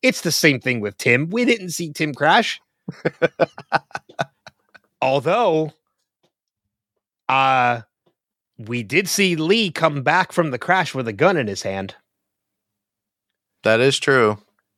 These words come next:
Speaker 1: He walked back and told them about the crash and there were no survivors, and he was carrying a pistol when he came back. So I'm almost wondering if Lee killed the soldiers and let Tim live.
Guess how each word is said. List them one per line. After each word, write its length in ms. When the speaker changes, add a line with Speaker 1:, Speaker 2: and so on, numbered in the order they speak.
Speaker 1:
He 260
walked 360
back 320
and 240
told 360
them 160
about 260
the 80
crash 340
and 120
there 100
were 120
no 140
survivors, 640
and 100
he 120
was 160
carrying 380
a 60
pistol 340
when 160
he 140
came 260
back. 340
So 340
I'm 300
almost 360
wondering 640
if 500
Lee 560
killed 320
the 80
soldiers 640
and 220
let 240
Tim 340
live. 400